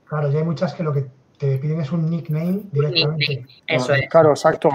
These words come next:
Speaker 3: Hay que buscar esta, que no haya un
Speaker 2: Sí, sí,
Speaker 3: registro.
Speaker 2: por ejemplo, solamente pueden
Speaker 3: Exacto.
Speaker 2: poner que cada niño sea un número. Tú digas uno, dos, tres,
Speaker 3: Mm.
Speaker 2: cuatro,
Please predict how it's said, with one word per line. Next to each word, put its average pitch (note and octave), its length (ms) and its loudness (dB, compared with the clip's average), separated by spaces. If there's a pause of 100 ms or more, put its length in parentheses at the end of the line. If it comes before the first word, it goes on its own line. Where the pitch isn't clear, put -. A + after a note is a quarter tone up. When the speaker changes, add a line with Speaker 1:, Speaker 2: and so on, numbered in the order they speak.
(140)
Speaker 3:
Hay E3 120 -2
que F#3+ 60 4
buscar E3 300 6
esta, C#3+ 200 -2
que D#3 100 -2
no E3 100 4
haya F3+ 160 4
un F#3+ 60 4
Speaker 2:
Sí, F3+ 60 4
sí, D#3+ 60 2
Speaker 3:
registro. F3 560 4
Speaker 2:
por G3+ 120 6
ejemplo, - 560 2
solamente E3+ 460 2
pueden E3+ 220 2
Speaker 3:
Exacto. E3 220 4
Speaker 2:
poner D3+ 220 0 (240)
que F3 80 -4
cada F3+ 220 6
niño G3 180 2
sea A3 220 4
un F#3 80 -2
número. E3 420 0
Tú F3 80 -8
digas D3+ 380 0
uno, F3+ 280 -2
dos, D#3 280 2
tres, E3 260 2
Speaker 3:
Mm. - 60 -16
Speaker 2:
cuatro, C#3+ 380 -2